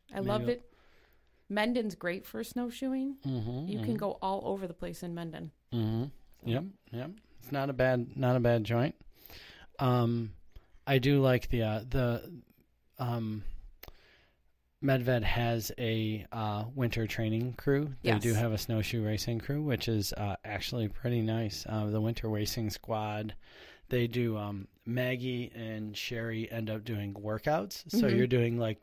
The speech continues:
Speaker 2: Tuesday speed workouts in snowshoes.
Speaker 1: In snowshoes?
Speaker 2: Yeah.
Speaker 1: <laughs>
Speaker 2: Yeah. It's a, it's a real deal, you know. They don't mess around.
Speaker 1: No, they don't.
Speaker 2: So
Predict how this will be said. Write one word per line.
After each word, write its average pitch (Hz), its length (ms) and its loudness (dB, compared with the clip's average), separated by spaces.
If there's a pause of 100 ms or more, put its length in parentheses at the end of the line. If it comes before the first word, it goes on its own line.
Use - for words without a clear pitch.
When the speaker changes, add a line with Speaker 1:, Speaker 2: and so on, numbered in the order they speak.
(140)
Speaker 2:
Tuesday 120 800 4
speed 113 600 0
workouts 123 680 4
in 117 240 0
snowshoes. 110 600 2
Speaker 1:
In 226 80 4
snowshoes? 240 840 0
Speaker 2:
Yeah. 147 500 8
Speaker 1:
<laughs> 339 60 10 (400)
Speaker 2:
Yeah. 135 540 4
It's 147 260 -6
a, 147 280 4
it's 139 160 -2
a 143 60 2
real 151 200 8
deal, 139 460 4
you 117 140 2
know. 113 200 4 (340)
They 120 100 2
don't 151 160 6
mess 143 200 6
around. 135 380 4 (160)
Speaker 1:
No, 185 280 2
they 185 140 0
don't. 175 320 -2 (300)
Speaker 2:
So 110 340 -2